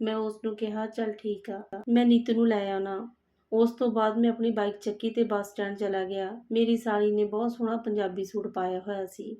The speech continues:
ਤੇ ਮੈਂ ਉਸ ਨੂੰ ਬਾਈਕ 'ਤੇ ਪਿੱਛੇ ਬਿਠਾਇਆ ਤੇ ਘਰ ਨੂੰ ਲੈ ਕੇ ਤੁਰ ਪਿਆ। ਰਾਸਤੇ ਦੇ ਵਿੱਚ ਦੋ ਤਿੰਨ ਬ੍ਰੇਕਾਂ ਵੀ ਮਾਰੀਆਂ ਅਤੇ ਉਹ ਮੇਰੇ ਵਿੱਚ ਆਣ ਕੇ ਵੱਜਦੀ ਸੀ। ਮੈਨੂੰ ਬਹੁਤ ਵਧੀਆ ਲੱਗ ਰਿਹਾ ਸੀ। ਥੋੜ੍ਹੇ ਚਿਰ ਵਿੱਚ ਅਸੀਂ ਘਰ ਪਹੁੰਚ ਗਏ ਤੇ ਦੁਪਹਿਰ ਦੇ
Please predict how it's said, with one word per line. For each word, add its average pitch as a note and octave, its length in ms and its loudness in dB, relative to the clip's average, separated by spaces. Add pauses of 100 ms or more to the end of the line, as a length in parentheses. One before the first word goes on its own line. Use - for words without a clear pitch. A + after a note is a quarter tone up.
(400)
ਤੇ A#3+ 100 4
ਮੈਂ A#3 140 6
ਉਸ A3 220 0
ਨੂੰ A3 100 0
ਬਾਈਕ G3+ 240 -2
'ਤੇ G#3 160 0
ਪਿੱਛੇ G#3 360 -4
ਬਿਠਾਇਆ G3+ 460 -2
ਤੇ G#3 160 -4
ਘਰ G#3+ 220 -2
ਨੂੰ G3+ 140 -2
ਲੈ F#3+ 140 -4
ਕੇ F#3+ 140 -6
ਤੁਰ F#3 220 -4
ਪਿਆ। F#3 340 -6 (520)
ਰਾਸਤੇ G#3 380 0
ਦੇ G#3 160 0
ਵਿੱਚ G3+ 180 -6
ਦੋ G3+ 240 -2
ਤਿੰਨ G3+ 200 -4
ਬ੍ਰੇਕਾਂ G3 460 -4
ਵੀ G3+ 120 -2
ਮਾਰੀਆਂ F#3+ 560 -6 (560)
ਅਤੇ A#3 160 0
ਉਹ A#3+ 40 6
ਮੇਰੇ G#3+ 280 4
ਵਿੱਚ G#3 240 0
ਆਣ G3 200 -2
ਕੇ G3+ 180 -2
ਵੱਜਦੀ F#3 400 -2
ਸੀ। - 300 -10 (500)
ਮੈਨੂੰ A3+ 300 2
ਬਹੁਤ B3 220 0
ਵਧੀਆ A3 340 0
ਲੱਗ G3+ 200 -2
ਰਿਹਾ F#3+ 240 -4
ਸੀ। G3 280 -8 (420)
ਥੋੜ੍ਹੇ A3 260 2
ਚਿਰ A#3 200 2
ਵਿੱਚ A3+ 240 -2
ਅਸੀਂ G#3+ 220 -4
ਘਰ G#3+ 200 -2
ਪਹੁੰਚ F#3+ 360 -6
ਗਏ G#3 240 2
ਤੇ G#3+ 120 -2
ਦੁਪਹਿਰ G3 420 -4
ਦੇ G#3+ 300 -8